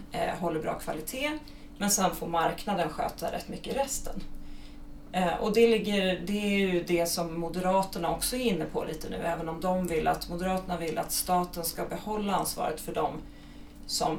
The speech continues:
är längst från arbetsmarknaden, alltså de som tidigare funnits i det som kallas fas tre och sånt, för de tror väl inte riktigt att marknaden kan hantera och få de personerna i jobb. Så.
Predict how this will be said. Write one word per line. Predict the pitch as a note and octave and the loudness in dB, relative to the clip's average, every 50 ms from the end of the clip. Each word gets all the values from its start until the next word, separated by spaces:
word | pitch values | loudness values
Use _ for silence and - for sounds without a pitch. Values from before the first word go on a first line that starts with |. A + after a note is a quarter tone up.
| - - - | -4 -8 -4
är | - F3+ E3+ E3+ | -2 0 2 2
längst | F3 F#3+ A#3 B3+ B3+ A3 G3 F3 - | 6 6 8 8 8 8 6 2 0
från | - F3 E3+ | 0 4 6
arbetsmarknaden, | E3 E3 F3 - - - - - - - - - - - - - - - | 6 6 6 4 0 -4 -4 -4 -4 -6 -6 -8 -10 -8 -6 -6 -4 -4
alltså | - - - - | -4 -4 -2 2
de | F3 E3+ E3 D#3 | 4 4 4 4
som | - D#3+ D#3 | 2 0 -2
tidigare | - E3+ D#3+ D#3 - D#3+ D#3+ | -2 -2 -2 0 0 0 0
funnits | - - E3 D#3 D#3 D#3+ - - | 0 0 0 0 0 0 -2 -2
i | D#3 | -2
det | - | -2
som | - - - | -2 -2 -2
kallas | - - - D#3 D#3 - - - - - - - - | -2 -6 -4 -4 -2 -2 0 2 0 0 -2 -4 -6
fas | - - - - - - - - | -2 0 0 2 2 2 2 2
tre | - G#3 F#3+ G3+ F#3 F3 E3+ D#3 - - | 2 2 4 4 6 4 4 4 2 2
och | - | 2
sånt, | - - - - - | 2 2 2 0 0
för | - F3 | -2 2
de | E3+ E3 E3 D#3 | 2 2 2 2
tror | - F#3+ F3+ F3+ | 0 2 2 2
väl | F3+ F3 D#3 | 2 2 0
inte | D#3 D#3 - | 0 0 -2
riktigt | F3 F3+ - - - E3 | -4 -4 -4 -4 -4 -4
att | - - | -2 0
marknaden | E3+ E3 D#3 D#3 D3 - E3 D#3 D#3 - - | 2 4 4 4 2 2 0 0 0 0 -2
kan | - - C#3+ D3+ | -2 -2 -2 0
hantera | E3 D#3+ D#3+ - - A#3 A#3 A3+ G#3 G3 F3+ E3+ D#3 - - - - - - - - - - - - | -2 -2 -2 0 4 6 6 8 8 8 8 8 8 8 4 -2 -8 -10 -10 -8 -8 -8 -8 -6 -2
och | - F3+ | -2 0
få | - - A#3 A3+ | 8 12 12 12
de | F#3+ - - - | 12 12 6 4
personerna | - - D#3 - - - - - - | 2 0 0 0 0 0 0 0 0
i | - | 0
jobb. | - - - - - - - - - | 0 -2 -2 -4 -4 -6 -8 -6 -4
Så. | - - - - - | -4 -4 -4 -4 -6